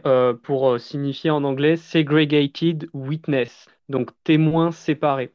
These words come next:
Et donc, euh, l'idée fondamentale, c'est que, euh, avant Segwit, dans Bitcoin, les données qui servaient à montrer que le propriétaire des coins a autorisé la transaction,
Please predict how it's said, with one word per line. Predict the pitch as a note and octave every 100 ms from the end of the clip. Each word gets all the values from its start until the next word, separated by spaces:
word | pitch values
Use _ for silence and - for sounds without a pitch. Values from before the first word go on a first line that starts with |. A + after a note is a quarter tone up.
| _ _ _ -
Et | C3
donc, | C#3+ C3+
euh, | C3+ B2+
l'idée | C3 D#3 F#3+
fondamentale, | F#3+ E3+ E3 D#3+ D#3+ E3 E3 G3
c'est | G3 - C#3+
que, | - D3+ D#3 D#3
euh, | C3+ B2+ B2 B2 B2 B2 - _ _
avant | - E3 D#3+ F#3+
Segwit, | F#3 D#3+ C3+ D3+ G3
dans | D3 C#3 C3+
Bitcoin, | B2+ C3+ - D3 F3+ G3 C3+ _ _ _ -
les | C3+ C3+ C3 C3 B2+ B2+ B2
données | B2 B2+ D#3 F3 G3 G3 G3
qui | -
servaient | C#3+ - D3+ D3 C#3+ F3 F#3+ - _
à | C3 C3
montrer | B2+ C#3+ E3+ F3 - G3 G#3+ A3
que | - D#3 D3+ D3+
le | D3 C#3+
propriétaire | - D#3+ - E3 D#3+ D#3+ F3+ F3+
des | D3 C3+
coins | - E3 E3 D3+
a | - B2+ -
autorisé | D#3+ D#3+ F#3 E3+ E3 D3+ D#3+ D#3+ _
la | - B2+
transaction, | - C3+ B2+ B2+ - E3 A3+